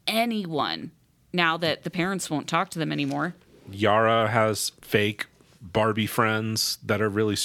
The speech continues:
Speaker 2: strange. Uh, look, it's, anyway. Um, you
Speaker 1: And
Speaker 2: will
Speaker 1: Miss Gwen.
Speaker 2: definitely, you will definitely be fucking judged in America too. It's just nobody actually cares.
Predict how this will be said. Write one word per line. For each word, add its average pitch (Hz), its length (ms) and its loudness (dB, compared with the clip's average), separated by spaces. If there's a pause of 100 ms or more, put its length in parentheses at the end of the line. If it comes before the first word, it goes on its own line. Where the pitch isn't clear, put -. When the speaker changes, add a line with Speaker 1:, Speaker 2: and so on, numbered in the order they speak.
Speaker 2:
strange. 92 680 0
Uh, 87 380 -4 (460)
look, 110 280 -2
it's, - 300 -6 (960)
anyway. 78 380 -4 (380)
Um, 87 400 -4 (200)
you 135 120 4
Speaker 1:
And 240 80 6
Speaker 2:
will 415 80 6
Speaker 1:
Miss 240 180 0
Gwen. 127 160 6
Speaker 2:
definitely, 160 480 4
you 151 320 2
will 311 60 2
definitely 139 560 2
be 117 160 2
fucking 110 500 -2
judged 104 460 0
in 87 80 -4
America 87 500 0
too. 90 440 0 (640)
It's 113 160 2
just - 380 0 (680)
nobody 113 500 2 (300)
actually 82 540 0
cares. - 500 -6